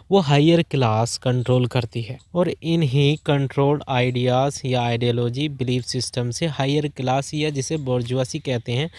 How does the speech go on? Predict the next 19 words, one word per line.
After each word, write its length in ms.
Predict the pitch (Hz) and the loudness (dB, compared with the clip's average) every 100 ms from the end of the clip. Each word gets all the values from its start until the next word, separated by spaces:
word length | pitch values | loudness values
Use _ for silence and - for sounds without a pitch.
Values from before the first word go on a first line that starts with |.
| - - - | -18 -12 -2
किस 180 | 185 - | -2 0
तरह 240 | 165 175 | 2 2
लोअर 320 | 185 151 165 | 2 2 2
क्लास 340 | - 147 135 - | 0 -2 -2 -2
पर 180 | 170 | -2
रूल 280 | 143 131 139 | 0 0 0
करते 340 | 123 123 113 117 | -2 -4 -4 -6
हैं। 240 | 113 139 - - | -6 -10 -10 -2
और 100 | 180 | 0
यही 520 | 160 151 135 185 214 | 2 2 4 2 0
सुपरस्ट्रक्चर 960 | 202 - 151 143 135 - 123 113 - 170 | -2 -2 -2 -2 -4 -2 -4 -2 0 2
लोअर 360 | 165 143 160 165 | 4 4 4 2
क्लास 420 | 147 131 123 - | 0 -2 -2 -4
को 160 | 165 | -6
ये 260 | 160 131 196 | -2 4 4
विश्वास 420 | 185 - 143 135 | 4 0 0 0
दिलाते 440 | 120 117 110 107 123 | 0 -2 -2 -2 -6
हैं 220 | 131 151 | -4 -4
या 260 | 165 160 | -2 -2